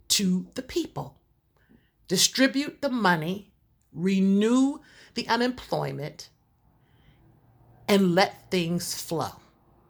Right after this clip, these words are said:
Once again, this is Yolanda McTier here at Empowerment for All. I hope you've enjoyed this segment. And remember,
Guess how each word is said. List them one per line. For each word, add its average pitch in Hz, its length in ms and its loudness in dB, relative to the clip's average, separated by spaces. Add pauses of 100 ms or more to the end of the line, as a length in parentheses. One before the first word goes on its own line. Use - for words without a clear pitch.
(3500)
Once 208 280 4
again, 247 520 -2 (1040)
this 196 200 -4
is 180 120 -6
Yolanda 180 380 -2
McTier 233 580 -6 (280)
here 165 260 -4
at 160 80 0
Empowerment 160 600 -2
for - 160 -4
All. 131 480 -2 (800)
I 160 100 2
hope 175 240 0
you've 185 180 -2
enjoyed 180 380 0
this 185 160 -2
segment. 196 600 -6 (420)
And 233 180 0
remember, 220 720 0